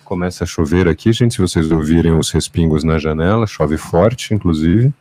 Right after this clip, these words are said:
Se vocês, ah, né, um, uma outra questão, e aqui é, é, é brincar um pouco com geopolítica, tá, gente? Essa chegada da delegação americana a Taiwan agora é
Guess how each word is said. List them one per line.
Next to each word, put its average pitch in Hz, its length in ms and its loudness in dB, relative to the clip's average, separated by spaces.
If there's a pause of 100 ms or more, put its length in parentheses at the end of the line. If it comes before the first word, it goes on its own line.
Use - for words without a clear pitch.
(380)
Se - 380 0
vocês, 113 840 2
ah, 85 520 4
né, 92 160 2
um, 95 240 2
uma 92 160 4
outra 131 340 4
questão, 113 400 2
e 95 60 6
aqui 87 200 2
é, 143 120 6
é, 90 420 4
é 92 60 4
brincar 92 400 2
um 90 80 0
pouco 95 280 0
com 104 160 -2
geopolítica, 98 720 0
tá, 82 160 -2
gente? 73 280 -6 (560)
Essa 143 420 0
chegada 127 640 0
da 139 100 -4
delegação 104 560 -2
americana 92 600 0
a 80 40 -4
Taiwan 80 380 0
agora 85 380 0 (120)
é 127 380 2